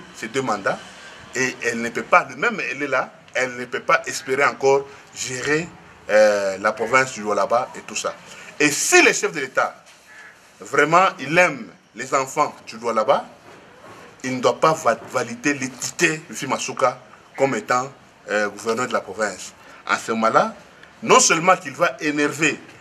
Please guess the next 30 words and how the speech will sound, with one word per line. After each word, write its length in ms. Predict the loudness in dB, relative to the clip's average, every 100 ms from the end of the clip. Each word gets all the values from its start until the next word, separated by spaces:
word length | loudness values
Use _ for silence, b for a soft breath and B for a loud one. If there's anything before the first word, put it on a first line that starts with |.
| -12
l'esprit 460 | -2 0 -2 -2 -2
de 80 | 4
la 100 | 4
Constitution, 680 | 2 -6 -6 -2 -2 -2 -6 -18 B B B B
mais 200 | 2 2
il 140 | -2 -2
va 200 | 0 0
aussi 300 | -4 -8 -4
énerver 600 | 0 2 2 0 2 0 -2 B B B
la 100 | 4
population 400 | 4 2 2 0
du 80 |
Lualaba, 440 | 2 4 6 6 6
parce 200 | 0 -2
que 240 | -2 -2 -2 -12 -4
les 120 | -4
vivre 240 | -2 0
ensemble 260 | 0 0 0
du 60 |
Lualaba, 260 | 4 4 6
parce 180 | 4 2
que 200 | 2 -2 B B B B
vous 220 | -6 0
êtes 120 | 2
sans 240 | 4 2 2
ignorer 260 | 0 0
que 100 | 0
Madame 300 | 2 2 2
Fifi 220 | 0 -2 0
Masuka 480 | 0 0 -2 -2